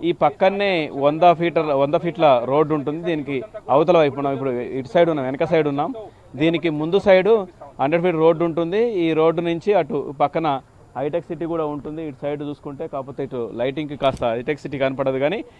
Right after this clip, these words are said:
ఇప్పుడు చూడొచ్చు ఈ పక్కనే హైటెక్ సిటీ, just ఒక వంద, నూట యాభై, రెండు వందల మీటర్ల దూరంలో హైటెక్ సిటీ ఉంటుంది.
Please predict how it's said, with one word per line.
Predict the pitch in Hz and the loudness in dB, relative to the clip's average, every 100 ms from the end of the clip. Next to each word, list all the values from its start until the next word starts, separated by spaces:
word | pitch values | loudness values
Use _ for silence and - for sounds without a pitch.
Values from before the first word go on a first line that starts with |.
| - | -12
ఇప్పుడు | 143 156 156 - | -2 2 2 4
చూడొచ్చు | 156 156 | 2 4
ఈ | 202 160 170 175 | 2 2 4 4
పక్కనే | 170 156 147 208 226 | 4 0 0 2 2
హైటెక్ | 208 180 175 | 2 2 0
సిటీ, | 160 135 | -2 -4
just | 131 135 151 | -4 -4 -4
ఒక | 143 | 0
వంద, | 135 127 135 135 143 | 0 0 -4 -6 -2
నూట | 147 147 143 | -2 -2 -2
యాభై, | 139 143 | -2 -2
రెండు | 135 135 | -2 -2
వందల | 135 | -4
మీటర్ల | 135 143 147 | -2 -2 -2
దూరంలో | 139 143 143 147 170 | -2 0 -2 2 4
హైటెక్ | 147 147 | 4 0
సిటీ | 151 139 | -4 -4
ఉంటుంది. | 123 117 104 | -6 -6 -14